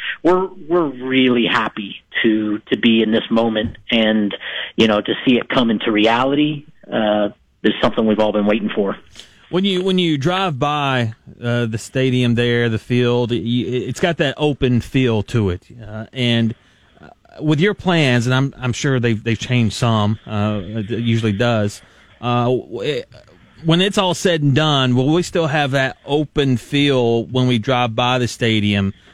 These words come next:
Speaker 2: uh, or will there be other plans to build up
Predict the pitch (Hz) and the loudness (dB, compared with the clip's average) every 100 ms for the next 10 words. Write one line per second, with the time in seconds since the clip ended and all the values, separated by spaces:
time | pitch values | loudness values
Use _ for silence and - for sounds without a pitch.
0 | - 85 101 107 113 127 123 117 123 123 | -14 -4 0 0 0 0 2 2 2 2
1 | 113 123 117 127 113 - 123 120 117 - | 2 0 0 0 0 0 2 2 0 0
2 | 117 104 127 123 117 117 110 | -2 0 0 2 2 0 -2